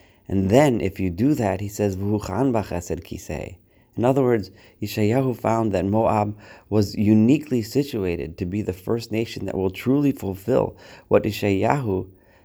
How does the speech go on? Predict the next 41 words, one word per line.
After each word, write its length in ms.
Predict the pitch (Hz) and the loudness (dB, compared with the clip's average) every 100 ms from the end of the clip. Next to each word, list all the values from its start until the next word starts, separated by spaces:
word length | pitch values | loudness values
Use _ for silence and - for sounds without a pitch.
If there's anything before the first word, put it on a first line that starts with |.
| _ | _
has 160 | - 107 | -4 0
been 180 | 113 110 | 2 2
teaching 360 | 139 139 113 | 2 0 -2
us 160 | 104 107 | -2 -2
in 100 | 107 | 0
his 160 | 98 | 0
vision 340 | 98 135 135 113 | 0 -2 -2 -4
for 100 | 117 | -2
the 100 | 120 | 2
world 240 | 123 123 | 2 2
to 80 | - | -2
come, 320 | - 131 110 - - _ - - | -4 -6 -6 -12 -20 _ -20 -6
that 140 | - 110 | -2 2
the 80 | 107 | 4
message 340 | 110 117 113 | 4 2 -2
of 160 | 104 107 | -4 -2
God 220 | 110 104 | 0 2
will 140 | 95 | 2
spread 320 | 92 - 123 | 0 2 2
forth 300 | 107 107 101 | 2 2 2
from 300 | - 101 110 | 2 4 4
Jerusalem 640 | 143 143 101 - 85 82 92 - _ _ | 4 0 0 -2 -4 -4 -8 -18 _ _
to 160 | - 95 | -2 4
all 160 | 98 107 | 6 4
the 100 | 98 | 2
nations 380 | 87 87 87 | 0 -2 -6
of 120 | 85 82 | -6 -6
the 80 | |
world, 400 | 85 120 - - _ _ _ _ - | -2 -2 -4 -10 _ _ _ _ -6
and 140 | 104 | 0
that 100 | 110 | 4
all 180 | 107 110 | 6 6
of 80 | 110 | 4
the 100 | 101 | 2
nations 380 | 92 92 92 90 | -2 -2 -2 -2
will 140 | 87 | -2
then 180 | 90 90 | 0 -2
practice 480 | - 113 - 90 - | 0 0 0 -8 -8
justice 480 | - 92 - 95 90 | -6 -6 -6 -10 -6
and 100 | 82 | -4
righteousness, 680 | 76 - - - 98 - | -6 -8 -12 -10 -12 -12